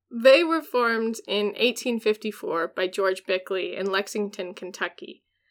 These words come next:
And by eighteen sixty-one, they had led a plot to take over the government in Washington, D C. Their ultimate goal was to form a slave empire akin t-, in grandeur to that of ancient Rome, creating a golden circle.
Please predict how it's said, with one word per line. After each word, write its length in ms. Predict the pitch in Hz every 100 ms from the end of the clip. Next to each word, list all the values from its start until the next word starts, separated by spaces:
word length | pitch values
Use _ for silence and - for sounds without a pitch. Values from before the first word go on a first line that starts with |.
| _ _ -
And 140 | 220
by 360 | 214 214 214 - -
eighteen 460 | 269 302 285 285
sixty-one, 760 | 294 285 - 320 247 196 196 202
they 140 | 202
had 160 | 208 202
led 160 | 196
a 40 | 269
plot 360 | - 202 196
to 100 | -
take 260 | 208 214 214
over 160 | 220 233
the 60 |
government 480 | 240 202 196 190 180
in 120 | 196
Washington, 540 | 185 185 - 190 - 170
D 140 | 156
C. 380 | - - - - _ _ _ _ _ _ -
Their 180 | 254 -
ultimate 460 | 285 - 427 415
goal 380 | 269 208 175 233
was 140 | 254 247
to 100 | 247
form 220 | 233 220
a 40 |
slave 400 | 208 - 254 285 294
empire 640 | 226 240 220 190 180 262 -
akin 480 | 220 - 247 254 254
t-, 120 | - -
in 140 | 220
grandeur 500 | 202 190 185 190 170
to 160 | - 190
that 320 | 190 175 - -
of 140 | -
ancient 400 | 196 202 - 190
Rome, 360 | 196 - - - _ _ -
creating 380 | - 233 214 208
a 300 | 202 202 - _ _ -
golden 400 | 202 196 202 214
circle. 520 | 330 330 175 - -